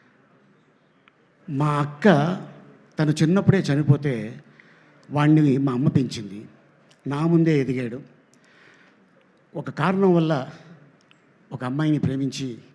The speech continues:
ఆ అమ్మాయి "నో" అంటే తను చనిపోయాడు. అప్పటి నుంచి మా మదరు ఒక టూ ఇయర్స్ మనవడు అవ్వచ్చు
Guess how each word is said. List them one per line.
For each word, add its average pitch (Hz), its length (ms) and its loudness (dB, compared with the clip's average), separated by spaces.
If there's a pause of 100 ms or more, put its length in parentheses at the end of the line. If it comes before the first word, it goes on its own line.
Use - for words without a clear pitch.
(680)
ఆ 139 40 -6
అమ్మాయి 147 300 -2
"నో" 135 240 -2
అంటే 123 600 -6 (1700)
తను 131 100 -6
చనిపోయాడు. 139 520 -4 (2750)
అప్పటి 175 260 2
నుంచి 185 500 -2
మా 160 120 -4
మదరు 156 420 -2
ఒక 175 380 -8
టూ 151 280 -2
ఇయర్స్ 170 640 -4 (1500)
మనవడు 196 380 2
అవ్వచ్చు 185 520 -2